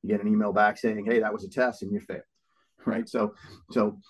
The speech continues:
it's still human error is the biggest issue in this industry, and you can't overtrain and you can't spend enough time talking about it. Um, I can promise you the, it is an expensive, uh, uh, road to go down,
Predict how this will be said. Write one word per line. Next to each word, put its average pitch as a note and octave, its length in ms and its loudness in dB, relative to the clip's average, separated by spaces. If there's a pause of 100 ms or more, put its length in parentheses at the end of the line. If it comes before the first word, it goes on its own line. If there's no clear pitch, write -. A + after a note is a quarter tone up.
(140)
it's A2 260 -6
still D3 400 6
human C3+ 400 4
error A2+ 380 -2
is G#2 160 -14
the G2 80 -4
biggest A#2 400 -4
issue G#2 320 -6
in F#2+ 80 -6
this F#2 180 -12
industry, F2+ 600 -10
and F#2 160 -12
you F2+ 120 -16
can't B2 300 -2
overtrain G2 800 -4
and F2+ 140 -10
you E2+ 80 -16
can't A#2+ 260 -2
spend B2+ 220 2
enough A2+ 240 2
time G#2+ 260 2
talking F#2+ 340 -2
about F2+ 280 -4
it. F2+ 100 -6 (400)
Um, E2+ 440 -6 (260)
I - 60 -10
can F#2+ 180 -10
promise A2+ 500 0
you A2 380 2 (120)
the, F#2+ 180 -12 (340)
it F#2+ 100 -4
is G#2 140 -4
an G2 80 -4
expensive, B2+ 920 0 (320)
uh, F2 300 -6 (200)
uh, G2 180 -8
road A2 360 2
to B2 80 2
go A#2 180 2
down, G2+ 460 -6